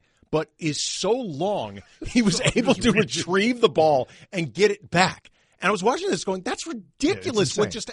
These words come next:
Speaker 1: he did, his feet did not move. I'm not even sure he took a step forward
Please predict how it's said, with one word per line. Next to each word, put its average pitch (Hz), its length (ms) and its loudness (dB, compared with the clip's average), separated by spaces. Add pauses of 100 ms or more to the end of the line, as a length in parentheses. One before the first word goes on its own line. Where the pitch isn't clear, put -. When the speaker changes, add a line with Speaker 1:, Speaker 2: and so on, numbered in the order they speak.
Speaker 1:
he 208 100 -4
did, 277 160 -8 (220)
his 214 240 -6
feet - 420 -8 (100)
did 175 260 -4
not 208 260 -6
move. 202 540 -2
I'm 185 80 -4
not 285 140 0
even 262 140 -6
sure 226 180 -8
he 190 100 -4
took - 180 -12
a 208 100 -6
step - 420 -6 (180)
forward 208 540 -2